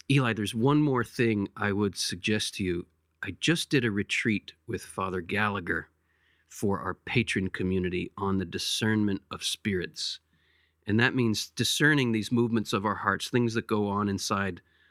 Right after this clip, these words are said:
of us. Are they from the Lord? Are they from ourselves? Are they from, uh, the enemy? Are they from influences of the culture? Whatever it might be. Really learning to discern.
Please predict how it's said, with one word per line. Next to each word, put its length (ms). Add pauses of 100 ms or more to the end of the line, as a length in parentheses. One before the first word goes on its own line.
(160)
of 160
us. 260 (100)
Are 120
they 100
from 220
the 80
Lord? 400
Are 100
they 140
from 300 (260)
ourselves? 840
Are 80
they 120
from, 400 (640)
uh, 100
the 180
enemy? 460
Are 80
they 120
from 420
influences 680
of 140
the 80
culture? 540
Whatever 360
it 120
might 180
be. 220 (540)
Really 300
learning 280
to 120
discern. 460